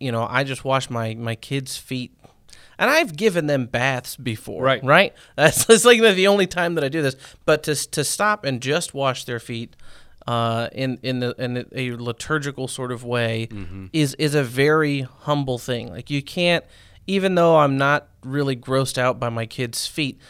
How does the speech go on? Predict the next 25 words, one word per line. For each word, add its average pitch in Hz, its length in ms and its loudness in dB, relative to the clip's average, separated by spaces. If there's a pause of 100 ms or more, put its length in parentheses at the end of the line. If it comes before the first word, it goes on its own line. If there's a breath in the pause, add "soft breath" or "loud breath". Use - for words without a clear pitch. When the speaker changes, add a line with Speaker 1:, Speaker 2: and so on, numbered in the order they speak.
(120 loud breath)
Speaker 1:
there's 160 200 0
no 226 140 2
way 233 140 2
to 131 100 0
just 131 500 -2
wash 120 360 0
the 120 100 -8
feet - 440 -12 (260 soft breath)
and, 120 140 -4
like, 107 340 -6 (560)
be 127 100 0
careful 131 440 -2
about 120 240 -2
what 123 180 -4
you're 120 60 -12
touching, 117 540 -4
Speaker 2:
Right, 113 160 2
Speaker 1:
or, 123 120 4
you 165 140 2
know, 170 100 6
Speaker 2:
right. 180 100 8
Speaker 1:
it's 160 100 2
just, 208 300 0 (480 loud breath)
i-, 156 40 -6
i-, - 60 -10